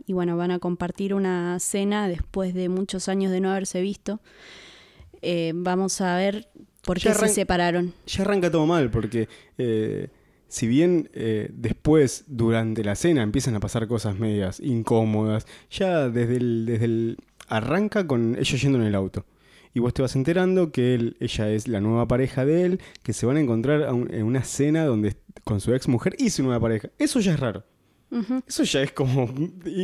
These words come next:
Speaker 2: una invitación a una, una, un momento de mierda. Eh, y después encima todo lo que viene después. Que,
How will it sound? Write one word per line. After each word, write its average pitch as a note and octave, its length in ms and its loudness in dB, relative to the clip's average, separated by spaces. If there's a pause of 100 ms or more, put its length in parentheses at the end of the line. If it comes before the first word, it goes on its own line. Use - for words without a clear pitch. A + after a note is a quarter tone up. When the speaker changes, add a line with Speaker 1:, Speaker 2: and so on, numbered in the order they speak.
(140)
Speaker 2:
una F3 160 6
invitación C#3+ 640 2
a E3 80 2
una, C#3 440 0
una, D3+ 200 2
un C3+ 120 0 (220)
momento C#3+ 400 4
de C3+ 60 6
mierda. G#2 400 0 (480)
Eh, C3+ 340 0
y - 80 -2
después D#3 320 0
encima B2 260 2
todo A2+ 120 2
lo G#2 100 0
que F#2+ 80 0
viene G2+ 160 0
después. F2+ 320 -6 (400)
Que, G#2 480 -6